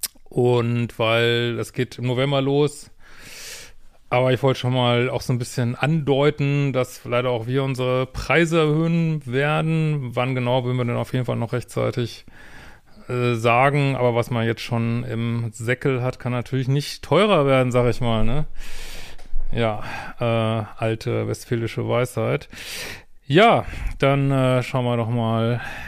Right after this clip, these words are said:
in die lustige Mail. Wenn du auch, äh, Fragen stellen willst, kannst du ein Formular auf liebeschip, äh, Punkt de machen.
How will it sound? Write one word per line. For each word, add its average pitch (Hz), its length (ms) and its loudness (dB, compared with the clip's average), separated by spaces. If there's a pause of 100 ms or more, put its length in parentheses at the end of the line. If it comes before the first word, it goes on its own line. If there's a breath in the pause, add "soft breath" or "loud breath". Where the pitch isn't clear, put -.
(120)
in 120 320 0
die 117 140 0
lustige 131 760 0
Mail. 139 340 4
Wenn 123 100 4
du 120 80 2
auch, 113 180 -2 (100)
äh, 123 200 2
Fragen 117 300 0
stellen 117 260 -2
willst, 117 220 -2
kannst 113 220 -2
du 110 140 2
ein 110 220 2
Formular 110 640 0
auf 110 320 -2 (680 loud breath)
liebeschip, 120 720 0 (160)
äh, 107 420 0
Punkt - 680 -6
de 143 180 2
machen. 101 360 -2